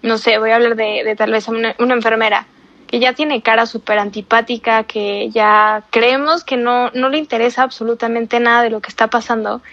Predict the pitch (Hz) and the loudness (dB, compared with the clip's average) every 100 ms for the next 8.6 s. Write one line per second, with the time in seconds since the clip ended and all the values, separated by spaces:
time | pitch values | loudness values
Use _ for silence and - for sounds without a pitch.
0 | - - - - 269 - 302 311 302 - | -20 -20 -16 -4 -2 2 4 4 2 0
1 | 285 - 277 - 277 277 - - 240 247 | -2 2 2 2 2 2 -4 -18 -2 0
2 | 254 - _ 247 233 - 233 - _ _ | 0 -4 _ -6 -2 2 2 0 _ _
3 | _ _ - 262 262 277 285 - 277 285 | _ _ -2 0 4 4 2 -2 -2 -2
4 | 285 285 254 269 262 226 214 233 262 262 | -2 -2 0 0 0 -2 -6 -4 2 2
5 | 254 240 233 254 240 294 302 285 - 214 | 2 0 -2 -2 0 -2 -2 -4 -2 -2
6 | 214 254 254 262 294 294 285 311 - - | -2 2 2 2 2 2 -2 -8 -20 -20
7 | _ _ _ _ _ 247 247 254 262 247 | _ _ _ _ _ -2 2 2 2 2
8 | 240 226 220 214 220 | 2 2 0 -2 -6